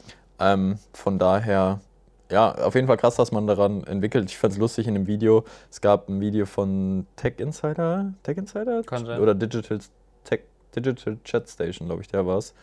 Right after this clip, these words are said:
Speaker 1: Ne, so
Speaker 2: Okay.
Speaker 1: ein, so ein Leaker halt,
Speaker 2: Ach
Speaker 1: ähm,
Speaker 2: ja, der von Weibo ist der. Ja, ja,
Speaker 1: ja, ja,
Speaker 2: ist
Speaker 1: genau,
Speaker 2: der,
Speaker 1: das
Speaker 2: ja.
Speaker 1: kann sein. Ähm, dass der, äh, den U-S-B-C-Port gezeigt hat, der so ein bisschen dicker ist einfach.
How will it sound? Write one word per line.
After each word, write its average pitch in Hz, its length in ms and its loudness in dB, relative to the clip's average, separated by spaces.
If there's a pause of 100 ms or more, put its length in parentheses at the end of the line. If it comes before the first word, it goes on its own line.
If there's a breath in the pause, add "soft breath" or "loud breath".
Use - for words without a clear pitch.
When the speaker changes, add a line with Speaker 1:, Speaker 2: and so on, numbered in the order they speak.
(760 soft breath)
Speaker 1:
Ne, 123 140 0
so 117 60 2
Speaker 2:
Okay. 117 100 2
Speaker 1:
ein, - 140 -2
so 107 80 0
ein 107 60 0
Leaker 117 360 4
halt, 117 340 6
Speaker 2:
Ach 104 160 6
Speaker 1:
ähm, 156 60 0
Speaker 2:
ja, 165 100 2
der 131 220 4
von 123 260 -4
Weibo 120 280 0
ist 104 180 -10
der. 101 140 -6
Ja, 104 80 -10
ja, 110 240 -2
Speaker 1:
ja, 110 160 8
ja, 104 60 8
Speaker 2:
ist 98 60 4
Speaker 1:
genau, 92 140 0
Speaker 2:
der, 90 80 0
Speaker 1:
das 95 100 -2
Speaker 2:
ja. 107 60 -10
Speaker 1:
kann 90 140 -2
sein. 90 260 -4
Ähm, 104 420 2 (140)
dass 98 460 2
der, 98 440 6 (540)
äh, 95 540 4 (240)
den 95 140 0
U-S-B-C-Port 92 760 0
gezeigt - 420 -4
hat, 113 240 2 (400 soft breath)
der 101 140 6
so 107 140 2
ein 104 120 -2
bisschen 104 680 2
dicker 101 380 2
ist - 200 -8
einfach. - 420 -6